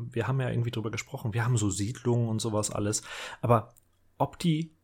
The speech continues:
eine gute Infrastruktur haben hinsichtlich, hier gibt's auch Handelsstraßen und die führen von A nach B. Äh, oder, äh, ja, wir wissen irgendwie, wenn du hier in die Richtung gehst für drei Tage, dann kommst du da eigentlich an.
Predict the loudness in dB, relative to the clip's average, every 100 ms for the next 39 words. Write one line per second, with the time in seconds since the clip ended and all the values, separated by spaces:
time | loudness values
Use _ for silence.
0 | _ _ 2 4 6 6 6 4 2 0
1 | -2 0 2 2 2 2 2 0 -2 -2
2 | -2 4 6 6 2 0 2 4 4 2
3 | 2 2 2 2 0 -4 0 0 0 -2
4 | 0 0 -2 -2 -2 -4 -12 -20 -20 -8
5 | 0 0 4 4 6 6 4 2 2 4
6 | 4 6 6 4 4 4 2 2 2 4
7 | 4 2 0 2 0 0 2 4 4 4
8 | 4 4 6 2 2 0 2 2 2 0
9 | 2 2 2 0 0 2 2 0 -2 0
10 | 0 0 -2 -2 0 -2